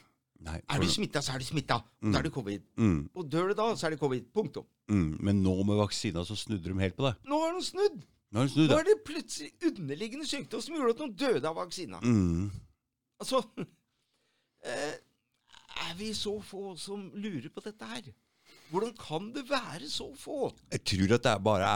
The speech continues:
Speaker 1: er så få som lurer så veldig mye, så det er ikke plass til noe lure for de andre. De lurer ingenting på det.
Speaker 2: Jeg beklager.
Speaker 1: Vi må
Speaker 2: Jeg
Speaker 1: være
Speaker 2: har
Speaker 1: sånn.
Speaker 2: et, jeg har et problem.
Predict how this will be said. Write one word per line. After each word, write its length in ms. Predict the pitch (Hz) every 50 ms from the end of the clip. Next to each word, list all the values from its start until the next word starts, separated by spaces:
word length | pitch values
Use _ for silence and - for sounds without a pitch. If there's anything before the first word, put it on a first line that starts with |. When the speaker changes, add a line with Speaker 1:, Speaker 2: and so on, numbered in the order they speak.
| 101
Speaker 1:
er 40 | 113
så 300 | 110 - - 107 110 123
få 300 | - - - 95 95 98 98
som 160 | - 139 131
lurer 300 | 123 127 127 104 101 127
så 160 | 123 - 131 135
veldig 420 | 127 110 151 127 104 92 85 143 143
mye, 360 | 143 143 131 107 113 156 180
så 280 | - - 151 156 151 147
det 120 | 147 151
er 80 | 147 -
ikke 200 | - - 160 -
plass 280 | - - 117 107 - -
til 140 | - 165 165
noe 140 | 156 160 160
lure 440 | 156 147 135 120 113 117 127 131 127
for 80 | 113 143
de 80 | 147
andre. 340 | 147 139 123 120 247 294 311 - -
De 120 | 175 185
lurer 260 | 180 175 170 160 175 170
ingenting 400 | 147 120 123 131 233 294 302 - - _ _
på 100 | 170 165
det. 180 | 151 143 127 101 - - _
Speaker 2:
Jeg 120 | 277 - 156
beklager. 440 | 165 156 - - 98 101 - - _ _ _ _ _ _ _ _
Speaker 1:
Vi 80 | - 151
må 60 | 139
Speaker 2:
Jeg 80 | 135 127
Speaker 1:
være 120 | 127 120
Speaker 2:
har 0 | 117
Speaker 1:
sånn. 200 | - - - 147
Speaker 2:
et, 80 | - - _ _
jeg 120 | 185 175 139
har 120 | 135 135
et 140 | 139 139 139
problem. 440 | - 143 143 131 139 165 190 196